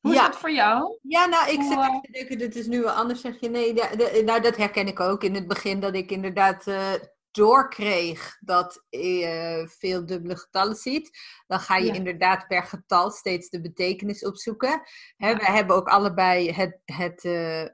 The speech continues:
Speaker 2: het f-, ja, fysieke boek aangeschaft
Speaker 1: Ja.
Speaker 2: van Doreen
Speaker 1: Ja.
Speaker 2: Virtue, Getallen van de Engelen. En,
Speaker 1: Ja,
Speaker 2: en dat is
Speaker 1: heerlijk.
Speaker 2: echt een boek waar, nou ja, alle getallen in staan. En er
Speaker 1: Ja.
Speaker 2: staan er per getal, ja, per getal staat er dan de, een boodschap.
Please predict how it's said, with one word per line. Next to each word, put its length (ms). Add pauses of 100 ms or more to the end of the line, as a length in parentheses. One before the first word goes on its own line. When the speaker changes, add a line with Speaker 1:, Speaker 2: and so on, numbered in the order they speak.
(140)
Speaker 2:
het 260
f-, 220
ja, 240
fysieke 540
boek 480
aangeschaft 720
Speaker 1:
Ja. 80
Speaker 2:
van 160
Doreen 360
Speaker 1:
Ja. 0
Speaker 2:
Virtue, 440 (240)
Getallen 520
van 160
de 80
Engelen. 500 (400)
En, 200
Speaker 1:
Ja, 280
Speaker 2:
en 120
dat 20
is 120
Speaker 1:
heerlijk. 180
Speaker 2:
echt 180
een 120
boek 220
waar, 380
nou 240
ja, 320
alle 300
getallen 480
in 140
staan. 320
En 140
er 60
Speaker 1:
Ja. 60
Speaker 2:
staan 260
er 220
per 200
getal, 520 (300)
ja, 220
per 240
getal 380
staat 400
er 140
dan 380 (280)
de, 200
een 180
boodschap. 760